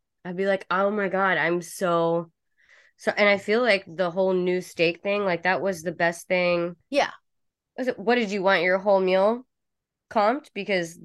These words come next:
Speaker 1: that tells me that now you're just do-, you're doing the complaining thing for not the right reasons.
Speaker 2: You could have gotten, like, you should have just accepted. I, absolutely, yes, make me a new steak. Yes, if I'm that freaked out about it, the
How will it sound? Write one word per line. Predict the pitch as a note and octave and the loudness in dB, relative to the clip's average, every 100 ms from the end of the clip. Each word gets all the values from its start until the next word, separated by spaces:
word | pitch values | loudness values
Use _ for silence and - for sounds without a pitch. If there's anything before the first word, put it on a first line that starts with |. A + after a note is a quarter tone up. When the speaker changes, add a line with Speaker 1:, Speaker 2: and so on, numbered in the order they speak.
| - | -8
Speaker 1:
that | D#3 G#3 - - | 2 4 4 0
tells | G3 E3 D#3 | -2 -2 -2
me | E3 D3+ D#3 D#3 E3 - | -2 0 0 -2 -6 -4
that | D#3+ | 0
now | E3+ | 2
you're | G#3+ A3+ | 2 2
just | G#3+ G3 | 0 -6
do-, | F3+ F3+ | -6 -6
you're | E3 F3 | -4 -4
doing | F#3 F3+ | 0 0
the | E3+ | 0
complaining | E3+ E3+ F3 D#3+ D#3 D#3 | -4 -6 -4 -2 -4 -4
thing | D3 A#2 B2 B2+ | -4 -4 -6 -10
for | _ D3 C3+ A#2+ A#2+ - _ - | _ -2 -2 -2 -6 -12 _ -10
not | F3 D3+ A#2+ - | -4 -2 -4 -6
the | |
right | C3+ A2+ | -6 -6
reasons. | - E2+ - - D4 | -6 -10 -10 -8 -2
Speaker 2:
You | D#4 | -2
could | D4+ D#4+ | -2 -2
have | D#4+ | 0
gotten, | - D4 D4 C#4 | 0 -2 -2 -4
like, | C4 B3+ - | -4 -4 -4
you | B3 C#4 | -2 -2
should | - C4+ | 0 0
have | C#4+ | 0
just | A#3 C4 - | 0 -2 -2
accepted. | C4+ - B3+ - - | -6 -2 -4 -4 -4
I, | B3 - | -2 -2
absolutely, | B3+ C4 - - C4 B3 D4 C4 A#3 | -2 -4 -2 -2 0 2 2 2 0
yes, | A#3 A#3 | 0 -2
make | A#3 A#3 | -2 -2
me | B3 B3 | -2 0
a | |
new | A#3+ A#3+ | 0 0
steak. | - - F#3 | -4 -12 -4
Yes, | B3 G#3 - | -2 -2 -4
if | F#3+ | -4
I'm | A3 A#3+ | -2 0
that | A#3 G#3 | -2 -4
freaked | - A3 A3+ - | -6 -4 -4 0
out | C#4+ C#4+ | 0 0
about | G#3+ A3+ | 0 0
it, | B3 A#3+ - | 0 -4 -4
the | G3 | -6